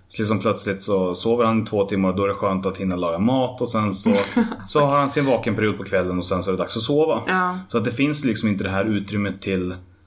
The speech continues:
Speaker 1: till aktivitet heller.
Speaker 2: Nej, precis. Nej, alltså det är svårt och det är också svårt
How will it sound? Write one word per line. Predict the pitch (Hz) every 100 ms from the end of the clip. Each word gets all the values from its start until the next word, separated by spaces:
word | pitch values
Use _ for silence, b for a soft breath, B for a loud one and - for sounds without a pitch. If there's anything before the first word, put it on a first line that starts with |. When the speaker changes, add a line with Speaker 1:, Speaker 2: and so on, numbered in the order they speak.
| b b -
Speaker 1:
till | 147 147
aktivitet | 90 - 85 90 90
heller. | - 190 - - 107 - -
Speaker 2:
Nej, | 190 185 180 190 190 190
precis. | 190 - 170 214 - - _ _ _ B B B B B B B
Nej, | 202 202 214 220 -
alltså | 220 220
det | 220
är | 214 247
svårt | 233 - 214 190 196
och |
det | 202
är | 214
också | 220 254
svårt | 233 196 185 -